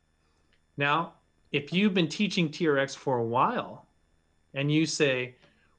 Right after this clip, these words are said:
"We're gonna do a T R X low row," what's the first thing that you're gonna hear those go-getters or the people that have been working with you for a while do? Fully shorten those straps, right? Stand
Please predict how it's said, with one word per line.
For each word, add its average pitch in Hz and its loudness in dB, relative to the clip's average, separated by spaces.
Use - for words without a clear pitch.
"We're 180 0
gonna 208 0
do 143 0
a 139 -2
T 160 -2
R 151 4
X 151 -2
low 151 4
row," 190 0
what's 170 0
the 160 -6
first 185 -4
thing 208 -4
that 180 -6
you're 160 -6
gonna 156 -2
hear 139 -2
those 135 2
go-getters 143 2
or - -6
the 117 -8
people 147 -6
that 131 -2
have 127 -6
been 127 -6
working 139 -4
with 127 -8
you 127 -8
for 123 -4
a 120 0
while 123 2
do? 147 0
Fully 120 -4
shorten 135 -6
those 131 -4
straps, 165 -6
right? 131 -2
Stand 120 -4